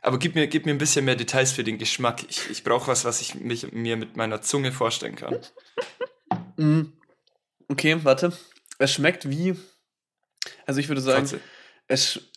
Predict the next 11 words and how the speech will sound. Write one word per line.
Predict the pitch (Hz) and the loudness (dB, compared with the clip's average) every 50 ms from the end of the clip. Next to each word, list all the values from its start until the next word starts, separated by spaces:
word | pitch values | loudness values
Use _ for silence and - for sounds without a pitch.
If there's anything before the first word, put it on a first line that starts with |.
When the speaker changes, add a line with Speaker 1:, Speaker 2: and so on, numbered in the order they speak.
| _ | _
Speaker 2:
es | _ 131 - - | _ 0 0 2
schmeckt | - 156 180 175 - - | 2 2 0 0 -2 -2
wie | 139 139 | 0 4
ein | - 135 131 135 135 - - - - - _ _ | 4 4 4 2 0 -6 -16 -20 -20 -20 _ _
leichter, | _ 131 127 131 139 156 180 196 190 - - - - 175 175 170 165 165 160 - _ _ _ _ _ _ _ _ _ _ _ | _ 0 4 6 6 6 6 4 0 -6 -8 -2 4 4 6 6 4 0 -4 -14 _ _ _ _ _ _ _ _ _ _ _
ähm, | - 135 135 131 131 127 127 123 120 - | 0 2 2 2 2 0 -2 -4 -4 -6
S-, | 123 127 123 127 127 - - _ _ | -8 -6 -4 -6 -6 -8 -10 _ _
Sonnenaufgang | 123 127 135 135 151 170 165 - - 139 151 151 147 - - - 147 143 143 143 143 139 135 139 - _ _ | -6 0 2 2 4 4 2 4 4 2 2 2 -2 -6 -2 0 2 2 2 0 -2 -4 -6 -10 -18 _ _
mit | - 131 123 - | -2 -2 0 2
einer | 123 131 135 131 | 2 4 2 2
Prise | 127 131 - _ - - - 151 160 175 180 180 165 156 160 156 151 151 147 147 147 139 139 139 | 2 0 -14 _ -14 -8 -6 -4 -4 -2 -2 -2 -2 -2 0 2 2 4 4 2 2 0 -2 -8